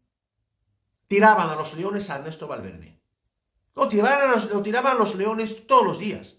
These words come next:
Y Ernesto Valverde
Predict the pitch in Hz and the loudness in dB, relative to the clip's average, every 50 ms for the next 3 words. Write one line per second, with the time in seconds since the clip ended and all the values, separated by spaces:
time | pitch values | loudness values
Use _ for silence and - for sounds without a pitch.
0 | _ _ _ _ _ _ _ _ _ _ _ _ _ _ _ _ _ _ _ _ | _ _ _ _ _ _ _ _ _ _ _ _ _ _ _ _ _ _ _ _
1 | _ _ _ _ _ _ _ _ _ _ _ _ _ _ _ _ _ _ _ _ | _ _ _ _ _ _ _ _ _ _ _ _ _ _ _ _ _ _ _ _
2 | _ _ _ _ _ _ _ - 175 143 123 156 214 214 208 196 160 151 165 196 | _ _ _ _ _ _ _ -4 -4 -2 0 0 0 0 2 0 0 0 0 -2
3 | 196 190 202 208 214 208 - _ | -4 -2 -4 -4 -6 -6 -10 _